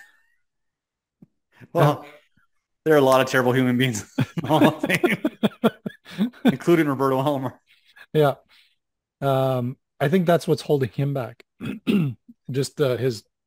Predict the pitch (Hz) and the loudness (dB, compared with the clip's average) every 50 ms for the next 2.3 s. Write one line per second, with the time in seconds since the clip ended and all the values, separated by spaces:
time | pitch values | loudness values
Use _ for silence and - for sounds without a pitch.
0 | _ _ _ _ _ - - - 147 139 127 - _ _ - - 131 131 135 139 | _ _ _ _ _ -8 -2 0 0 0 -2 -4 _ _ -6 -2 -2 0 0 -2
1 | - - 135 123 110 120 127 131 135 135 127 117 123 120 120 117 120 117 117 107 | -2 -2 -2 -2 -2 -4 -4 -2 -2 -4 -4 -4 -6 -6 -6 -6 -8 -8 -10 -12
2 | 107 107 123 120 120 | -10 -8 -8 -8 -8